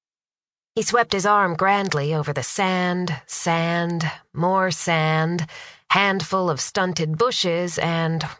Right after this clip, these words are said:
white girl quickly turning red. "You're such a dick," I said.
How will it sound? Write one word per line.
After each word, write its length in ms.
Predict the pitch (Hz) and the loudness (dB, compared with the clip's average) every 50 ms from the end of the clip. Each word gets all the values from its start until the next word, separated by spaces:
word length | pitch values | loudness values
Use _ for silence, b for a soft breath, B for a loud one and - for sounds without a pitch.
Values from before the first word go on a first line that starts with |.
| _ | _
white 260 | - 202 214 214 - | 0 0 0 0 0
girl 320 | - 156 139 131 165 180 156 | -2 -2 0 0 0 -2 -2
quickly 320 | - 165 151 - 127 123 | -4 -4 -2 -2 -2 -2
turning 340 | - - 151 139 135 127 123 | 0 0 0 0 0 -2 -2
red. 480 | 117 160 202 165 123 131 147 180 160 - _ _ _ _ _ _ _ _ _ _ _ _ _ _ _ _ _ _ _ _ _ _ _ _ _ _ _ _ - | 0 2 2 2 2 0 -2 -2 -4 -6 _ _ _ _ _ _ _ _ _ _ _ _ _ _ _ _ _ _ _ _ _ _ _ _ _ _ _ _ -6
"You're 100 | 254 247 | -2 0
such 200 | - 302 277 - | 0 2 2 2
a 120 | 180 156 - - | 0 0 -4 -4
dick," 440 | - 135 160 151 - - - - - _ _ _ - | -2 0 0 0 -2 -4 -6 -6 -6 _ _ _ 0
I 80 | - 160 | 2 2
said. 460 | - - - 170 147 135 143 139 - | 2 2 2 2 2 2 0 -2 -4